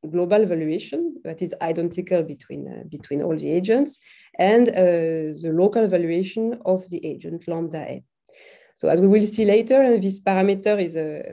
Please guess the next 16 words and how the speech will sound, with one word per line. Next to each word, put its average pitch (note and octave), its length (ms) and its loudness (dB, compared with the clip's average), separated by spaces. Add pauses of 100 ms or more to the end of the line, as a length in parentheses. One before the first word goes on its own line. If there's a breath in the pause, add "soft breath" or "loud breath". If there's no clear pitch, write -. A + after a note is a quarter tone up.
this E3+ 180 -6
coefficient G3 460 4
Rn F#3 320 4
is - 140 -2
quite G3+ 260 0
important G3 640 0 (420 soft breath)
because A3+ 300 2
we, G3+ 340 0
we - 20 2
will F#3+ 180 2
use G#3 280 -2
it A#3 260 -2
to A3 140 -6
parameterize G3 800 -2 (100)
our F3 220 -4
algorithm. D3+ 580 -12